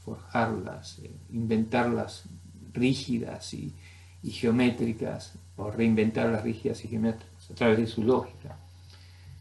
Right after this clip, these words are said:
Que la, el amor por los animales es importante preservar esta, esta,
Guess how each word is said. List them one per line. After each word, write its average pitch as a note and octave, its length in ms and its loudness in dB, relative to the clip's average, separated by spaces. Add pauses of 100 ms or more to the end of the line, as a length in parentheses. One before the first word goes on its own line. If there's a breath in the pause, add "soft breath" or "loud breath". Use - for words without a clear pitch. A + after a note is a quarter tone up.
(200)
Que A#2+ 380 8
la, A#2 580 6
el A2+ 140 6
amor C3 360 6
por C#3 100 4
los A#2+ 120 -2
animales B2+ 260 2
es B2 120 2
importante A2+ 540 2
preservar A#2 580 6
esta, G#2+ 540 -4 (520)
esta, A2 320 -8